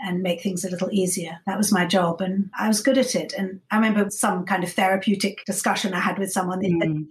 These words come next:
Speaker 1: "The problem is, is you were good at it. So you actually think that's doable. It's never doable. Give it up."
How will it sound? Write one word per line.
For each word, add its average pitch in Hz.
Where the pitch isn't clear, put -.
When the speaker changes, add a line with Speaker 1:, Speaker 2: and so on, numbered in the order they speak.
Speaker 1:
"The 226
problem 233
is, 208
is 185
you 202
were 214
good 233
at -
it. -
So -
you 190
actually 196
think 202
that's 190
doable. 202
It's 220
never 202
doable. 175
Give 214
it 190
up." 160